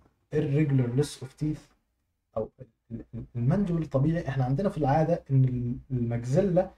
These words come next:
بتكون، الأسنان المجزلة بتكون قافلة على المندول، تمام؟ تمام، يعني الريدج بعيدة شوية، مش بيقفلوا على بعض، ال-، الأبر طالع شوية عن اللور. فالبيشنت دلوقتي هو ما عندوش أسنان، فمسكين عايز ياكل،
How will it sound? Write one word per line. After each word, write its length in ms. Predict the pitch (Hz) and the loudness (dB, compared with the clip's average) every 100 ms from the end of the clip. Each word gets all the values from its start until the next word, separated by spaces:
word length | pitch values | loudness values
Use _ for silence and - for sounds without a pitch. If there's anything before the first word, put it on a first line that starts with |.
| _ - | _ -6
بتكون، 520 | 131 135 - 180 196 147 | -4 -4 -4 -2 -2 -2
الأسنان 400 | 143 135 175 190 | -2 -2 0 0
المجزلة 340 | 170 156 190 | 0 0 -2
بتكون 240 | 160 156 | -4 -6
قافلة 340 | 160 202 202 127 | -4 -6 -4 -2
على 120 | 120 | 0
المندول، 360 | 117 110 104 - _ - | 0 -2 -6 -12 _ -4
تمام؟ 340 | 120 160 202 - _ _ - | 0 2 0 -8 _ _ -4
تمام، 320 | 127 131 117 - | 4 6 4 0
يعني 280 | 113 120 127 | -4 -2 0
الريدج 360 | 131 196 156 | 2 2 2
بعيدة 300 | 147 147 220 | -2 0 2
شوية، 460 | 156 - 120 104 101 _ | 0 2 0 0 -6 _
مش 220 | 123 117 | -4 0
بيقفلوا 360 | 131 135 196 190 | 2 2 4 6
على 160 | 135 123 | 6 6
بعض، 300 | 117 - - | 2 -2 -8
ال-، 200 | 123 117 | -8 -4
الأبر 440 | 135 123 165 185 208 | -4 -2 4 4 4
طالع 300 | - 202 170 | 6 6 6
شوية 260 | - 185 | 6 8
عن 180 | 165 139 | 8 6
اللور. 260 | 120 104 - _ _ _ _ _ - | 4 0 -4 _ _ _ _ _ 2
فالبيشنت 540 | 135 135 247 262 233 | 6 10 8 8 2
دلوقتي 300 | 175 202 226 | 4 4 4
هو 40 | 214 | 4
ما 80 | 160 | 2
عندوش 280 | 151 185 | 2 -2
أسنان، 320 | 147 139 143 131 | -2 0 2 2
فمسكين 400 | 120 117 - 170 | 0 -6 -2 0
عايز 240 | 180 208 226 | 2 2 4
ياكل، 340 | 220 208 139 | 2 0 -6